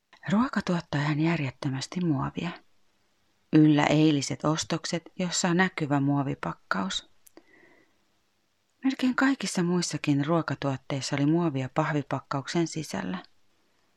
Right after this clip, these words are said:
Toivottavasti mahdollisimman moni tämän kuukauden aikana kiinnittää huomiota kotitaloutensa muoviin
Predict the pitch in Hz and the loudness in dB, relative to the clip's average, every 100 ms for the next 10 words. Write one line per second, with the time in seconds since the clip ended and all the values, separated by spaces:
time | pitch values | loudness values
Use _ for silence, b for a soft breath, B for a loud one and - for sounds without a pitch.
0 | _ _ _ _ _ _ - B B - | _ _ _ _ _ _ -20 B B -4
1 | 240 220 - 175 165 - 156 160 160 143 | -2 -2 -4 -4 -4 0 2 4 2 0
2 | 131 143 147 147 160 143 - 143 143 127 | -2 -2 0 2 2 2 0 0 0 0
3 | 135 123 135 127 143 147 147 156 156 156 | -4 -2 -2 -4 -6 -4 -4 -2 -4 -4
4 | B B B - 220 190 - 160 175 190 | B B B -2 0 0 0 -2 2 2
5 | 147 135 139 - 156 151 - 131 127 123 | 2 -2 -4 -2 -2 -2 -4 -4 -4 -4
6 | 131 127 131 131 131 131 143 151 170 | -4 -4 -4 -4 -4 -4 -8 -8 -8